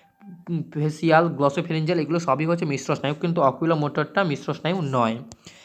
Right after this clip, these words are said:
এরপরে কোন হরমোনের প্রভাবে বিক্রিয়া নেফ্রনে নালীতে জলের শোষণ বৃদ্ধি হয়ে মূত্রের পরিমাণ কমে? উত্তর হবে এডিএইচ বা অ্যান্টিডাইউরেটিক হরমোন। নিচের সম্পর্কযুক্ত একটি শব্দজোড় দেওয়া আছে। প্রথম জোড়টির সম্পর্ক বুঝে দ্বিতীয় জোড়টির শূন্যস্থানে উপযুক্ত শব্দ বসাও।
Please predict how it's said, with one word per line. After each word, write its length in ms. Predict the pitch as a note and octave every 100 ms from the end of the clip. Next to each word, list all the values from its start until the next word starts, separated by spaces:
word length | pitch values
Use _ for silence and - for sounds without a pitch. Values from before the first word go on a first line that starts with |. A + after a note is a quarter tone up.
| -
এরপরে 380 | E3+ F#3 D#3 C3
কোন 320 | B2+ D#3 F3+
হরমোনের 420 | F3 D#3 D#3+ E3+ F3
প্রভাবে 320 | D#3+ F3 E3+
বিক্রিয়া 360 | C#3+ - F3+
নেফ্রনে 520 | D#3+ D3 D3 F3+ D#3+ C#3+
নালীতে 520 | C3+ D3 D#3+ D#3+ D3
জলের 260 | E3 C#3
শোষণ 440 | D#3 C3 - F3 F#3 - - -
বৃদ্ধি 360 | C3+ C#3+ C#3+ E3+
হয়ে 100 | F#3
মূত্রের 360 | D3 D3 E3+ D#3+
পরিমাণ 280 | D3 D3+
কমে? 240 | D3 A#2+ B2+
উত্তর 200 | B2+ F3
হবে 100 | F3+
এডিএইচ 480 | C#3 C#3 D3+ F3 E3
বা 100 | -
অ্যান্টিডাইউরেটিক 960 | C3+ C#3 D#3 E3+ E3 C#3+ C#3 F3+ E3+
হরমোন। 460 | C#3+ C3 A#2+ A#2 C#3 - - - - -
নিচের 240 | D3 G3
সম্পর্কযুক্ত 560 | F#3 D3 D#3+ E3+ F3 F3
একটি 220 | F3 F3+
শব্দজোড় 520 | - C#3+ C#3 D3+ E3
দেওয়া 220 | C#3 C3 A#2+
আছে। 300 | A2+ - - _ _ -
প্রথম 360 | C#3+ C#3+ F#3
জোড়টির 400 | D#3+ E3+ D#3+ G3
সম্পর্ক 400 | F#3 D3 C#3+ D#3+
বুঝে 340 | F3 E3+ E3 D3
দ্বিতীয় 340 | C3 B2+ E3+
জোড়টির 280 | E3 D#3 F3
শূন্যস্থানে 640 | E3+ D3+ E3+ E3+ D3+ D3
উপযুক্ত 380 | C#3 D#3 D3+ D3+
শব্দ 320 | D#3+ C#3+ C3+ C3+
বসাও। 380 | A#2+ C3+ B2+